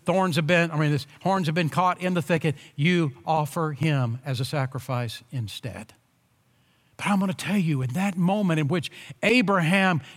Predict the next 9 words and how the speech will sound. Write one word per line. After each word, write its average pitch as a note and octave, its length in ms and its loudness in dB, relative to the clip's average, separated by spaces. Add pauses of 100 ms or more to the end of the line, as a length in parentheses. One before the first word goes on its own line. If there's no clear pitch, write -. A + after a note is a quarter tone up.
didn't D4+ 240 4
understand D#4 640 4
what A#3+ 140 4
was F#3+ 120 2
going B3+ 260 4
on, C4+ 220 4
didn't D4+ 200 4
understand D4 640 4
why, E3+ 500 4